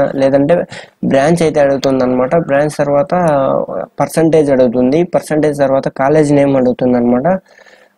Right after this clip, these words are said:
ఒకసారి కామెంట్లో తెలియజేయాలి friends, ఎందుకంటే నేను apply చేయడం లేదు, ఒకసారి చెప్తున్నాను అంతే.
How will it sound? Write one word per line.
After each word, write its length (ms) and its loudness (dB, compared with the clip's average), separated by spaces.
ఒకసారి 360 0
కామెంట్లో 460 2
తెలియజేయాలి 600 2
friends, 360 0
ఎందుకంటే 420 2
నేను 220 2
apply 240 0
చేయడం 340 2
లేదు, 160 0
ఒకసారి 680 0
చెప్తున్నాను 500 0
అంతే. 180 -2